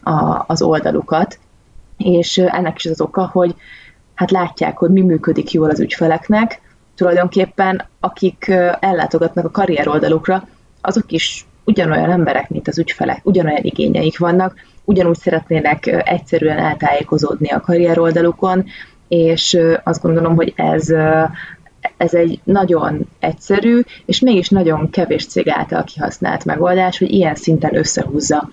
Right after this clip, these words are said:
a munkáltatói márkát és, ö, és a korporat, ö, márkáját.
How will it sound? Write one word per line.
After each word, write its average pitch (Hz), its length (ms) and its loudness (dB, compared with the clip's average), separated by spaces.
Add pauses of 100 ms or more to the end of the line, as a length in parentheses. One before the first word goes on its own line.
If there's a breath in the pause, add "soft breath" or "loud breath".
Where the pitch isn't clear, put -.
(100)
a 156 100 -2
munkáltatói 156 520 2
márkát 151 480 -4
és, - 380 0 (300 loud breath)
ö, 156 140 0 (360)
és - 200 -2
a - 40 -8
korporat, 151 640 -2 (200 soft breath)
ö, 156 260 0
márkáját. 226 680 2